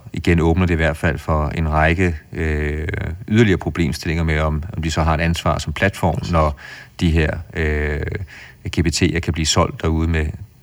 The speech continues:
Speaker 1: data, som man måske ikke ved,
Speaker 2: Mm.
Speaker 1: eller, eller kan i princippet være trænet på,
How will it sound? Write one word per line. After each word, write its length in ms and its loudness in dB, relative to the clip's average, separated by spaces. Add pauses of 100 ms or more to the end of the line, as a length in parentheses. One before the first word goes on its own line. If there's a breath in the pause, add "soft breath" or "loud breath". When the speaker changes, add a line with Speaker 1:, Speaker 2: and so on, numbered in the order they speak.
Speaker 1:
data, 300 2
som 320 0 (800)
man 300 4
måske 260 2
ikke 160 4
ved, 160 4 (140)
Speaker 2:
Mm. 80 6
Speaker 1:
eller, 260 2
eller 120 0
kan 320 0
i 40 -6
princippet 460 -2
være 100 0
trænet 340 0
på, 240 -4